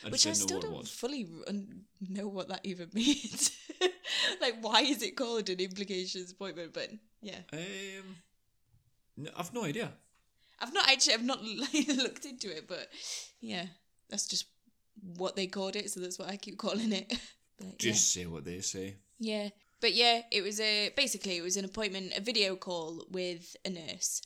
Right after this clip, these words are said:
Speaker 2: at
Speaker 1: It
Speaker 2: the
Speaker 1: was.
Speaker 2: fertility clinic.
Speaker 1: It was.
Speaker 2: Um, uh, which we've had one other video call appointment before.
Speaker 1: We have.
Speaker 2: Which, they're a bit strange.
Speaker 1: Yeah, I suppose for someone like yourself that hasn't really done them as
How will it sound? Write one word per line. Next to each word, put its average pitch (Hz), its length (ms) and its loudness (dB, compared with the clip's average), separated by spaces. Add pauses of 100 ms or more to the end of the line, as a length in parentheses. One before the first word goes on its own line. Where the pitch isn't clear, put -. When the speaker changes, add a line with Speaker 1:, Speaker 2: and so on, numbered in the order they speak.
Speaker 2:
at 185 100 -6
Speaker 1:
It - 60 -6
Speaker 2:
the 185 140 -6
Speaker 1:
was. 180 100 -4
Speaker 2:
fertility 151 360 -6
clinic. 160 440 -10
Speaker 1:
It - 100 -8
was. 87 380 -10 (380)
Speaker 2:
Um, 175 580 -6 (120)
uh, 180 420 -6
which - 340 0
we've 185 120 -4
had 202 280 -4
one 202 340 -4
other 185 320 -6 (560)
video 180 400 -4
call 175 460 -8 (160)
appointment 180 400 -8
before. 175 320 -10
Speaker 1:
We 208 80 -2
have. 139 340 -4 (460)
Speaker 2:
Which, - 760 -4 (340)
they're 233 120 -4
a 262 40 -4
bit 226 180 0
strange. 156 640 0 (460)
Speaker 1:
Yeah, 147 240 0
I 151 40 -2
suppose 175 300 0
for 160 80 -4
someone 151 300 -4
like 135 260 -6 (160)
yourself 110 540 -2
that 78 140 -6
hasn't 98 340 -8
really 92 460 -8 (600)
done 95 300 -6
them 67 260 -12
as - 320 -10